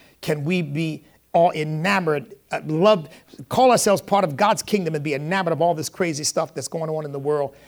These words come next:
Jesus said, "Love not the world, neither the things that are in the world. If anyone loves the world," the scripture says, "if anyone loves the world, the love of the Father is not in him."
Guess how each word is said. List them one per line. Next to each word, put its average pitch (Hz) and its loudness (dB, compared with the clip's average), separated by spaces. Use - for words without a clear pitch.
Jesus 170 2
said, 165 0
"Love 170 2
not 175 -4
the 170 -4
world, 165 -2
neither 170 -4
the 131 -12
things 170 -6
that 147 -4
are - -10
in 185 -2
the 170 -2
world. 165 0
If 131 -6
anyone 165 -4
loves 156 -2
the 156 -6
world," 160 0
the 123 -6
scripture - -4
says, 135 -8
"if 156 -4
anyone 180 0
loves 175 2
the 170 -2
world, 170 2
the 160 -2
love 190 2
of 185 -8
the 170 -4
Father 202 -6
is 160 -4
not 220 -4
in 262 0
him." 143 -8